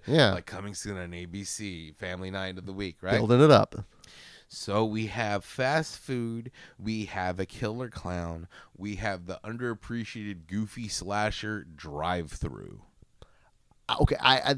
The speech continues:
Speaker 1: it's an, I, it's an, I've seen that. I couldn't even B S my way through it. Why? Okay, sell me on this one.
Speaker 2: So basically, it's your old-fashioned slasher, but it's a haunted drive-through restaurant where one of the workers becomes disfigured and goes insane,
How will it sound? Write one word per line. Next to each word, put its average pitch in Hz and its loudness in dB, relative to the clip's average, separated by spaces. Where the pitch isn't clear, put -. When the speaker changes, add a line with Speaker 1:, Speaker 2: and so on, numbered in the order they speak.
Speaker 1:
it's - 4
an, 151 6
I, 143 8
it's 147 4
an, 147 6
I've 143 8
seen 175 6
that. 139 10
I 143 10
couldn't 156 4
even 131 4
B 131 10
S 131 6
my 127 8
way 123 10
through 117 4
it. - -4
Why? 110 10
Okay, 110 6
sell 180 10
me 127 8
on 101 6
this 95 -2
one. 65 -4
Speaker 2:
So 151 6
basically, 147 4
it's - -2
your 139 0
old-fashioned 131 -2
slasher, 104 -8
but 98 -6
it's - -6
a 107 -2
haunted 135 -2
drive-through 127 0
restaurant 113 0
where 95 -4
one 117 0
of 113 -6
the 107 -4
workers 104 -4
becomes 95 -8
disfigured 98 -8
and 90 -12
goes 98 -8
insane, 101 -10